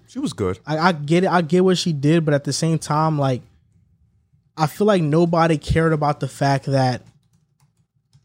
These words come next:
Speaker 2: her privacy was invaded.
Speaker 1: Yeah.
Speaker 2: You know, like, somebody took that recording and leaked it. It's not like she did it herself, you know? Like, her privacy was invaded and nobody's talking about that.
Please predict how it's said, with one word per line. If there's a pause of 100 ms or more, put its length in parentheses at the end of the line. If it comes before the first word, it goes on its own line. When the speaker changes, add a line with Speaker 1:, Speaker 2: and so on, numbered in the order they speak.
(320)
Speaker 2:
her
privacy
was
invaded. (200)
Speaker 1:
Yeah.
Speaker 2:
You (600)
know,
like,
somebody
took
that
recording
and
leaked
it. (480)
It's
not
like
she
did
it
herself, (180)
you
know? (380)
Like,
her
privacy
was
invaded
and
nobody's
talking
about
that.